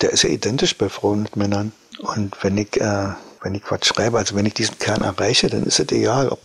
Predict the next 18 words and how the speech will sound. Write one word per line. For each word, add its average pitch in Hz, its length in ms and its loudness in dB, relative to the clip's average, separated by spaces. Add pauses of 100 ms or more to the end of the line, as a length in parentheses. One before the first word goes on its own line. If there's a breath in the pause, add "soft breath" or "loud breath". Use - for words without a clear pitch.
eine 104 120 0
Frau 98 320 0
das 131 220 0
hört 123 240 2
oder 110 200 2
ob - 140 -6
ein 107 340 -4
Mann 101 320 0
das 143 220 2
hört. 123 200 2
Also 104 200 0
diese 107 300 4
Geschlechterprosa, 127 1000 2
das, 107 140 -8
sowas 113 320 0 (140)
kann 110 140 0
ich 120 140 -8
nicht. - 360 -2